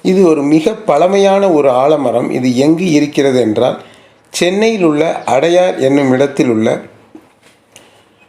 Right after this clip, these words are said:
தியோசபிக்கல் சொசைட்டி என்ற நிறுவனத்தின் வளாகத்தில் தான் இந்த ஆலமரம் இருக்கிறது.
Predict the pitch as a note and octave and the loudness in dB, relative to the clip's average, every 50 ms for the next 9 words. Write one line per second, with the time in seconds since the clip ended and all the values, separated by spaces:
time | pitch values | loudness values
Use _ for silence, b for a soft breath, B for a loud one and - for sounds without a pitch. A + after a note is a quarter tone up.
0 | _ _ _ _ _ _ _ - F3+ F3+ G3+ G#3 G3+ - - F3 F3 - E3+ E3+ | _ _ _ _ _ _ _ -2 0 0 0 0 0 0 -2 -2 0 -2 -4 -2
1 | - F3+ F3 F3+ F3 - - D3 A#2+ - - D#3+ D3+ D3+ - - D3 B2 - - | -2 -2 -2 -2 -4 -4 -4 -4 -2 0 -2 -2 -2 -4 -4 -4 -4 -4 -4 -6
2 | - - - - _ b b b b b - D#3+ E3 F3 D#3+ E3 D#3 C#3+ C#3+ D#3 | -12 -20 -20 -20 _ b b b b b -2 -2 -2 0 0 0 0 2 2 2
3 | E3+ F#3 G3 G3+ F#3+ E3+ D#3 - - E3+ E3 F3 - A#2+ B2+ B2+ C3+ C#3+ D#3+ E3+ | 2 2 2 2 0 0 -2 -2 -2 0 0 0 0 0 0 2 2 2 2 0
4 | E3+ - - - D3 C3+ B2+ C#3 D3 D#3 D#3 C#3 B2+ A#2 A#2 A2 A2+ A#2 B2 C3 | -2 -2 -2 -2 -2 0 0 0 0 2 2 0 2 2 2 2 2 0 0 0
5 | B2+ B2 A#2 A#2+ A#2+ A#2 G#2+ G#2 G#2+ - - G#2+ G2 F#2 F#2 - - - | 0 0 0 0 0 -2 -2 -4 -4 -4 -4 -4 -4 -4 -6 -8 -10 -10